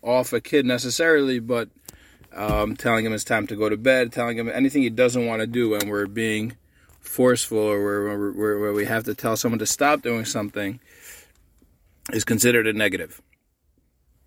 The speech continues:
So that's a rule. It's a, it's a famous rule. It's the eighty twenty rule. So the question's like this. What's the, what, what, what's really going on? I mean, if someone counts on his finger, "Okay, I did one,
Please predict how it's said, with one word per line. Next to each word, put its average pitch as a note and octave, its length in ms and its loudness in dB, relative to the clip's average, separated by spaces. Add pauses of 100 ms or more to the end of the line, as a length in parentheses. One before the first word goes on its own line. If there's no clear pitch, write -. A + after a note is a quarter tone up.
(140)
So A2+ 480 2 (760)
that's E3+ 220 0
a D#3+ 100 6
rule. D3 380 4
It's C#3 160 -4
a, C#3 260 0
it's C#3 140 -6
a C#3+ 180 -2
famous C3 400 -4
rule. F#3 140 2
It's D3+ 80 2
the C3 100 2
eighty C3 160 2
twenty A2+ 320 -4
rule. F#2 220 -6 (380)
So - 120 -4
the C3 60 0
question's G#3 360 2
like D#3 140 0
this. C#3 240 0 (400)
What's C#3+ 260 0
the, D#3 240 0
what, D3 280 2
what, F3+ 180 0
what's E3 240 -2
really E3 260 4
going C3 340 2
on? G2 280 -2 (240)
I - 40 -12
mean, C#3 120 2
if D3 100 2
someone E3+ 240 0
counts D3 320 0
on C#3+ 100 2
his B2+ 140 -2
finger, B2 300 2
"Okay, G#2+ 220 -2
I G2+ 60 -2
did G2+ 140 -6
one, C3 440 0